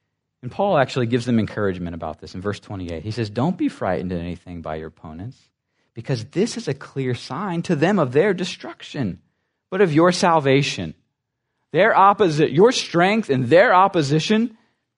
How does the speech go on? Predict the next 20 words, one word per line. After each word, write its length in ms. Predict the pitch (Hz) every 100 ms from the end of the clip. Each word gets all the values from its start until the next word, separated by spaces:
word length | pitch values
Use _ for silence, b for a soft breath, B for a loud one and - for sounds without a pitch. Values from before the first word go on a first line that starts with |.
| _ _ _ _
it's 100 | _
actually 500 | 165 180 - 151 139
evidence 600 | 135 131 127 120 110 - -
of 120 | 117
their 180 | 117 110
ultimate 460 | 117 117 120 110 92
destruction. 720 | 98 - 101 92 - 87 87 _ _ _ _ _ _ _ _ _ _ _ _ _ _ _ _ _ _ _ _ _
Dennis 220 | 139 139
Johnson 420 | - 127 131 127 110
says, 320 | 120 110 107 b b b
"He 200 | 190 180
does 180 | 175
not 220 | 160 180 202
underestimate 840 | 214 180 - 160 - 151 127 107
the 60 | 107
gravity 720 | 113 131 143 170 175 180 175
of 180 | 131 113
the 120 | 113
opponent's 640 | 110 - 151 156 147 135 -
evil." 540 | 110 110 92 62